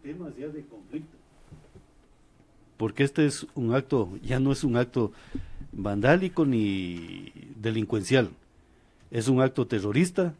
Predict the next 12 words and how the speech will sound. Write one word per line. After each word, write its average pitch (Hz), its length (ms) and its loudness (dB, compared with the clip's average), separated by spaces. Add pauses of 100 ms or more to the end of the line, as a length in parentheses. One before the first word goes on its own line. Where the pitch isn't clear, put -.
(600)
es 131 220 2
un 127 160 4
acto 139 300 4
que 113 140 -4
compromete 113 840 0 (260)
la 101 200 -4
seguridad 107 580 0 (140)
interna 143 640 4
del 92 140 -2
país, 104 520 -6 (1600)
del 104 260 -2
Ecuador. 107 460 6